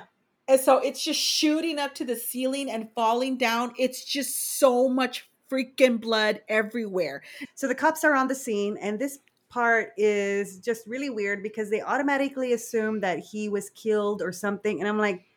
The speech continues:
Speaker 2: "There's fucking blood everywhere."
Speaker 1: There's seriously a dude holding a bucket underneath the ceiling to catch the blood that is dripping down from the upstairs.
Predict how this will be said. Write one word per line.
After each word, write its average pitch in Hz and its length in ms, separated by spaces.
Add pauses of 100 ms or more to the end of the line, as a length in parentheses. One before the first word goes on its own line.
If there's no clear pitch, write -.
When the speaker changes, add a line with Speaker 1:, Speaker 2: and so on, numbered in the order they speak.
(240)
Speaker 2:
"There's 302 140
fucking 403 380
blood 247 220
everywhere." 208 360 (100)
Speaker 1:
There's 233 260
seriously 277 480
a 196 120
dude 220 380
holding 220 400
a 190 60
bucket 180 640
underneath 196 460
the - 80
ceiling 185 420
to 190 100
catch 175 380
the 196 80
blood 180 340
that 190 100
is 175 120
dripping 180 400
down 170 300
from 175 200
the 175 160
upstairs. - 760